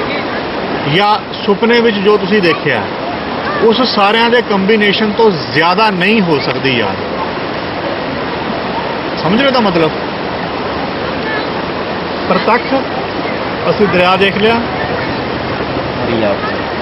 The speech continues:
Speaker 1: ਅਨੁਮਾਨ ਕਿ ਇਸ ਦਾ ਕੋਈ ਸੋਰਸ ਹੈ, ਗੁਰੂ ਦਾ ਵਚਨ ਕਿ ਪਵਿੱਤਰ ਇਸ ਕਰਕੇ ਹੈ ਕਿਉਂਕਿ ਭਗਤਾਂ ਨੇ ਇਹਦੇ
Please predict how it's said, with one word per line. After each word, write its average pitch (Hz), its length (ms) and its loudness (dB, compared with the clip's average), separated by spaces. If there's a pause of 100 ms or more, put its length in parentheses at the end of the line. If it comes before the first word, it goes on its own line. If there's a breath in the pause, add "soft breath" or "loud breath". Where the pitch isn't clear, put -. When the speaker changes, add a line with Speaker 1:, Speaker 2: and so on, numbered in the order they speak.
(380)
Speaker 1:
ਅਨੁਮਾਨ 208 540 4 (520)
ਕਿ 214 60 2
ਇਸ 190 140 2
ਦਾ 214 140 4
ਕੋਈ 208 160 4
ਸੋਰਸ 202 420 2
ਹੈ, 208 180 4 (380)
ਗੁਰੂ 196 180 6
ਦਾ 220 120 6
ਵਚਨ 208 320 2
ਕਿ 202 180 2
ਪਵਿੱਤਰ 190 420 2
ਇਸ 185 200 0
ਕਰਕੇ 196 260 2
ਹੈ 196 80 4
ਕਿਉਂਕਿ 185 260 2
ਭਗਤਾਂ 165 400 2
ਨੇ 170 140 2
ਇਹਦੇ 170 180 2